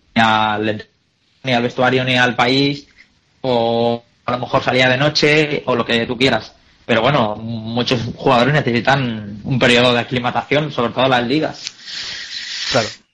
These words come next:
Speaker 1: Sí,
Speaker 2: ¿Y qué
Speaker 1: debe
Speaker 2: hace?
Speaker 1: ser. Dime,
Speaker 2: No,
Speaker 1: dime.
Speaker 2: te decía, ¿qué, qué hace ahora, eh, el amigo?
Speaker 1: Pues ahora el amigo tiene, eh, con sede en Siberia, pero es la Siberia, no Siberia de,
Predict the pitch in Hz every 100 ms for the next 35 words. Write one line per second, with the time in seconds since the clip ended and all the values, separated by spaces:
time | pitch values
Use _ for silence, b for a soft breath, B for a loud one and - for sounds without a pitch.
0 | _ - 160 151 160 165 165 156 143 -
1 | _ _ _ _ _ _ _ _ - 156
2 | 147 127 120 - 131 113 - 123 139 131
3 | 135 123 165 160 135 123 120 117 120 123
4 | 147 175 B B B B B B - _
5 | _ - 143 131 147 180 180 196 196 185
6 | 185 _ _ _ _ _ _ _ _ _
7 | _ _ _ _ _ _ _ _ _ _
8 | _ _ _ _ _ _ - 135 127 120
9 | 117 110 113 135 127 151 160 - 139 160
10 | 143 170 131 131 156 139 143 156 135 131
11 | 123 110 101 127 117 135 127 127 120 113
12 | 117 113